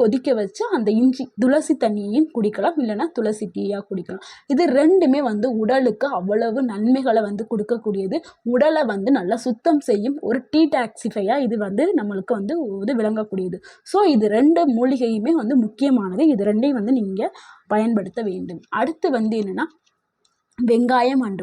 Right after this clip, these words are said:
பூண்டு. இது நார்மலா எல்லார் வீட்லயுமே இருக்கக்கூடியது. டெய்லி நம்ம சமையல்ல பயன்படுத்தக்கூடியது தான் வெங்காயம், பூண்டு. இருந்தாலும் இந்த மூட்டு வலி உள்ளவங்க வந்து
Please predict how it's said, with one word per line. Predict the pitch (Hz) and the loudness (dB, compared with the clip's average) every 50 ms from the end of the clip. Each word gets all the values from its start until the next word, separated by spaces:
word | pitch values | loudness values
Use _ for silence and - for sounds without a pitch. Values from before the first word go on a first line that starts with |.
| 170 - - | -12 -8 -4
பூண்டு. | 233 233 233 226 208 220 208 214 - - - _ - 220 | -2 0 2 2 2 2 0 0 -4 -12 -20 _ -4 -2
இது | 240 226 269 247 226 214 | -2 0 0 0 -2 0
நார்மலா | 226 240 254 277 262 247 214 233 247 247 220 196 | 0 0 0 0 0 0 0 0 0 0 0 -2
எல்லார் | 185 190 196 190 196 | -2 -4 -6 -6 -4
வீட்லயுமே | 220 233 220 247 247 240 262 254 | -4 -2 0 0 0 2 2 0
இருக்கக்கூடியது. | 247 226 247 247 240 226 226 220 240 349 392 - 220 | 0 0 0 -2 0 0 0 2 2 0 0 2 2
டெய்லி | 240 233 240 254 277 320 320 302 | 2 4 4 6 6 6 6 4
நம்ம | 254 214 226 277 - | 2 0 -2 -4 -6
சமையல்ல | - 214 208 214 214 214 208 220 285 311 - | -6 -6 -4 -4 -4 -4 -2 -2 -2 -2 -2
பயன்படுத்தக்கூடியது | - 214 214 220 233 226 247 220 - - 240 - - 214 202 202 196 190 | -4 -2 -2 -2 -2 -2 -2 -4 -6 -8 -8 -4 -2 0 0 0 0 -2
தான் | 285 285 277 | -4 -4 -6
வெங்காயம், | 196 196 208 208 226 220 214 214 226 233 - - - | -6 -6 -6 -6 -6 -4 -4 -4 -4 -4 -6 -8 -10
பூண்டு. | 220 214 202 196 208 302 330 - - - - _ _ 233 | -8 -6 -4 -2 -2 -2 -4 -6 -14 -20 -20 _ _ -2
இருந்தாலும் | 247 254 285 294 277 247 220 220 214 208 214 226 220 | 0 2 4 4 4 4 2 0 0 -2 -2 -2 -4
இந்த | 202 196 196 214 | -4 -4 -2 2
மூட்டு | 240 294 294 - - 254 | 2 2 2 0 -2 -2
வலி | 247 233 247 262 233 | 0 0 -2 -2 -4
உள்ளவங்க | 214 208 202 208 208 220 226 226 226 214 | -4 -4 -4 -6 -6 -6 -6 -6 -8 -8
வந்து | 196 196 196 277 | -8 -8 -6 -6